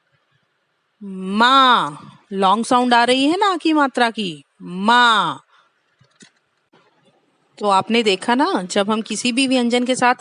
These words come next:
आ की मात्रा का यूज़ कर रहे हैं, तो उसकी ध्वनि व्यंजन की ध्वनि के साथ आ रही है और आ साउंड लॉन्ग साउंड आ रही है।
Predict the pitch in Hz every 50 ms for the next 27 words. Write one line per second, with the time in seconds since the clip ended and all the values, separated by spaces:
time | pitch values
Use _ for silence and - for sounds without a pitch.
0 | - - 185 185 185 180 - 240 240 240 233 226 220 - 226 226 226 240 226 226
1 | 208 214 214 - - - 202 196 208 202 196 202 214 233 254 339 392 - - -
2 | - - - - _ _ _ - 226 - - 226 - - - - 277 277 233 247
3 | 254 233 240 254 269 302 349 - - - _ _ _ - 185 202 214 214 214 214
4 | 202 262 277 285 277 311 269 269 269 254 247 247 226 254 247 - 233 220 208 -
5 | 208 185 175 170 170 175 170 170 175 180 - _ _ - 196 208 214 - _ _
6 | _ _ - 254 277 294 311 311 311 269 - - 208 185 190 226 269 277 240 214
7 | 196 196 196 214 240 262 269 269 247 - 247 214 190 180 175 165 165 165 170 165
8 | 170 180 185 175 160 156